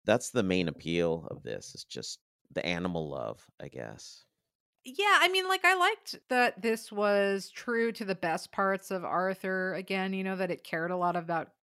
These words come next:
Speaker 2: character and Wart and Merlin and building up a relationship between these people and also focusing on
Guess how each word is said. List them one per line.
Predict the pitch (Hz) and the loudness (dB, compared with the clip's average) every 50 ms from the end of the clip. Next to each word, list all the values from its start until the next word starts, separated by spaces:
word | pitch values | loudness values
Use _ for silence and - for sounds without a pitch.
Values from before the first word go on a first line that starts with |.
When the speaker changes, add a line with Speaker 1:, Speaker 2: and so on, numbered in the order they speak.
| _ - | _ -12
Speaker 2:
character | - 170 156 156 170 170 - - 175 170 170 | -8 -6 -4 -4 -4 -6 -6 -6 -6 -4 -4
and | 170 160 160 156 | -4 -6 -6 -6
Wart | 151 151 151 156 160 160 165 165 - _ - | -4 -2 -2 -2 -2 -2 -4 -6 -8 _ -10
and | - 151 151 151 147 151 151 156 - _ _ _ _ _ _ _ _ | -8 -8 -6 -6 -8 -8 -10 -12 -14 _ _ _ _ _ _ _ _
Merlin | - 175 180 180 185 180 180 185 180 185 180 180 180 180 180 | -4 0 2 2 2 2 2 2 2 2 0 0 0 -2 -4
and | - - 165 165 160 160 160 160 165 170 160 156 - _ _ _ _ - | -4 -4 -4 -2 -2 -2 -4 -4 -6 -8 -8 -10 -14 _ _ _ _ 0
building | 214 214 220 214 220 214 202 | 2 2 4 4 4 4 2
up | 196 - | 2 2
a | 196 185 | 2 0
relationship | 175 175 170 170 165 165 170 180 - - 190 185 175 - 190 180 180 | 2 0 0 0 0 0 0 -2 -2 -4 -6 -6 -4 -4 -4 -4 -4
between | - 180 175 - 196 185 180 180 | -6 -10 -8 -6 -6 -4 -4 -2
these | 175 180 175 175 | -2 -4 -4 -6
people | - - 180 170 - 175 170 170 165 | -6 -6 -6 -4 -2 -2 -2 -2 -2
and | 165 165 | -4 -4
also | 156 156 160 - - 170 | -4 -6 -6 -6 -10 -10
focusing | - - 180 170 165 - 185 170 - - 170 160 156 | -8 -4 -4 -4 -2 -4 -6 -6 -6 -6 -6 -6 -6
on | 156 143 160 160 160 160 160 160 151 | -6 -4 -4 -4 -4 -6 -8 -10 -12